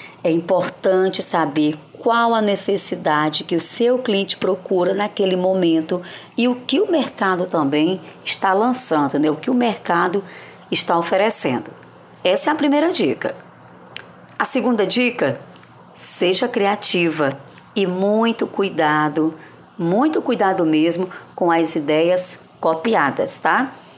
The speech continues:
É muito melhor que você invista em algumas horas, né, e criar a sua própria tática para não parecer aí com a sua concorrente. Então, a gente tem que tá sempre,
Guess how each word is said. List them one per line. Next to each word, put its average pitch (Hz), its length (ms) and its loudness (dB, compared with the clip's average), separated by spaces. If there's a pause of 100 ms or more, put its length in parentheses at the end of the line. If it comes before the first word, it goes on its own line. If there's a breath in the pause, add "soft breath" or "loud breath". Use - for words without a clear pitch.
(480 loud breath)
É - 80 -4
muito 262 380 2
melhor 170 580 2 (340 loud breath)
que 175 100 0
você 151 680 2 (260)
invista 175 640 0
em 170 100 2
algumas 156 500 0
horas, 151 580 0 (100)
né, 151 240 0 (340 loud breath)
e 165 100 0
criar 160 600 0
a 170 80 -4
sua 165 280 0
própria 403 420 -2
tática 147 600 -2 (400 loud breath)
para 165 220 2
não 180 200 0
parecer 185 640 0
aí 160 320 0 (420 loud breath)
com - 80 -2
a 220 80 2
sua 180 280 2
concorrente. 175 760 -2
Então, 165 140 0
a 170 60 2
gente 180 220 -4
tem - 160 -4
que 202 80 -12
tá 190 180 -2
sempre, 269 680 0